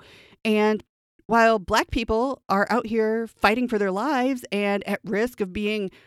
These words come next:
brutally traumatized by police over something that might start off as a simple traffic stop, then they end up fighting for their lives. And if they do live, they're expected to keep going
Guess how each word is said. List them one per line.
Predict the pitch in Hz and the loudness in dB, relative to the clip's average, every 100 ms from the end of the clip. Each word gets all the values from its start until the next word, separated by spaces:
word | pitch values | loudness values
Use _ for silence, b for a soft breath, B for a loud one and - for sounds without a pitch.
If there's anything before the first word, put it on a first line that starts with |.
| B - | B -12
brutally | 160 208 247 240 226 | -4 0 0 0 -2
traumatized | - - 214 254 202 185 202 202 | -4 0 0 0 2 2 2 0
by | 196 | -2
police | 156 180 247 240 196 | -2 -4 -4 -4 -4
over | 190 | -4
something | 190 190 190 196 190 | -4 -4 -2 -2 -2
that | 175 175 | -4 -4
might | 175 | -8
start | - 175 170 | -6 -4 -2
off | 165 175 - | -2 -4 -6
as | 170 175 170 - | -2 -2 -2 -6
a | 170 170 175 | -6 -4 -6
simple | - 185 180 | -6 -6 -6
traffic | 165 - 190 247 - | -8 -6 -6 -6 -8
stop, | - 170 - | -4 -4 -4
then | 185 196 | -4 -4
they | 196 | -2
end | 202 190 | 0 0
up | - B B B _ _ | 0 B B B _ _
fighting | 208 240 262 | 2 4 2
for | 233 208 | 0 0
their | 190 | 0
lives. | 175 262 220 196 254 247 - | 2 2 2 0 -2 -6 -4
And | 196 | -2
if | 202 | 0
they | 202 | -2
do | 180 233 269 | -4 -4 -4
live, | 180 214 196 | -2 -2 -2
they're | 185 | -4
expected | - - 196 - 180 | -4 -6 -6 -4 -8
to | - 208 185 180 B B B | -8 -8 -6 -8 B B B
keep | - 254 - | -4 -4 0
going | 185 247 277 370 269 | 2 4 4 2 0